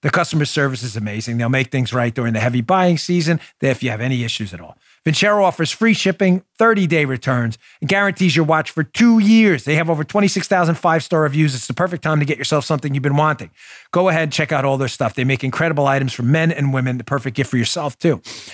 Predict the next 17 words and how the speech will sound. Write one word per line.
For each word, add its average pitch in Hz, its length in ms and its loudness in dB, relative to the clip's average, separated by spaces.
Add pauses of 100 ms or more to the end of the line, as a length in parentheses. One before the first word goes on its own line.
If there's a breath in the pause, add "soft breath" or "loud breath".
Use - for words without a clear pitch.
(300 loud breath)
End 175 180 2
the 185 60 4
year 185 220 4
off 180 160 2
strong 208 360 2
by 190 120 4
making 190 340 2
a 190 40 2
style 220 380 2
statement. 208 480 0
Go 196 180 4
to 202 60 4
vincerowatches 220 1400 4
dot 165 240 0
com 208 300 2
slash 190 380 2
Bongino. 180 600 2